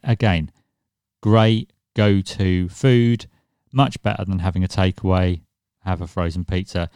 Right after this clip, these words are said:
You know, you're talking seven hundred to a thousand calories, whereas a takeaway upwards from probably two and a half thousand calories. Frozen prawns, really good to be able to sort of defrost them and, and have those.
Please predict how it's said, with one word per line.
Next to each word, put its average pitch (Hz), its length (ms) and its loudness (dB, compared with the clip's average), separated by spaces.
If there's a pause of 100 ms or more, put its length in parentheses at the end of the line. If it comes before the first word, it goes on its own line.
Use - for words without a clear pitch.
(140)
You 98 60 -12
know, 95 60 2
you're 95 160 2
talking 95 360 0
seven 92 360 -2
hundred 90 380 -4
to - 100 -10
a 87 40 -6
thousand 87 380 -4
calories, 80 560 -6 (240)
whereas 92 220 0
a 92 40 -2
takeaway 85 760 -2 (420)
upwards 95 400 -6
from 87 200 -6
probably 90 260 -8
two - 160 -6
and 85 100 -2
a 78 40 -4
half 82 260 -2
thousand 85 400 -2
calories. 76 500 -12
Frozen 104 640 0
prawns, 110 680 0
really 98 280 0
good 117 320 -2
to 95 180 -4
be 87 100 -6
able 90 120 -4
to 92 80 -4
sort - 200 -8
of - 80 -16
defrost 98 520 -6
them 101 200 0
and, 95 200 -2
and 87 140 -6
have 92 220 -6
those. 120 520 -2